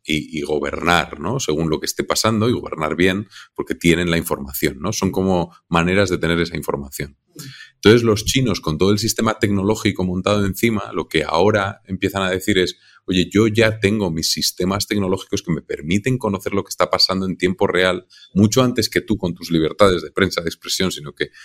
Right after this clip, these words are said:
yo además con mis cámaras puestas en todos los sitios, con lo que tengo en internet, con, puedo conocer todo lo que está pasando y entonces soy capaz de legislar, de tomar decisiones desde el gobierno, eh,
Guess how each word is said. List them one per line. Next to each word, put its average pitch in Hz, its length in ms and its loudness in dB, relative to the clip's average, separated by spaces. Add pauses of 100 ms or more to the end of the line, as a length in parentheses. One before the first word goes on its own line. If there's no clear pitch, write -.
(160)
yo 87 160 6
además 92 360 4
con 73 200 -8
mis 71 180 -8
cámaras 98 480 4
puestas 92 280 0
en 90 100 -2
todos 92 140 0
los 92 160 0
sitios, 92 340 -2
con - 160 -18
lo 76 100 -6
que 71 100 -16
tengo 92 220 -2
en 90 60 -2
internet, 90 500 -2
con, 78 220 -8 (380)
puedo 117 260 6
conocer 107 420 0
todo 104 240 4
lo 95 120 2
que 95 80 -4
está 92 180 -2
pasando 113 560 -2 (380)
y 90 100 4
entonces 98 500 2
soy 104 220 2
capaz 104 560 2
de 87 140 0
legislar, 104 760 0
de 78 100 0
tomar 85 280 0
decisiones 92 600 0
desde 90 180 -2
el 90 60 0
gobierno, 101 540 2 (380)
eh, 73 340 0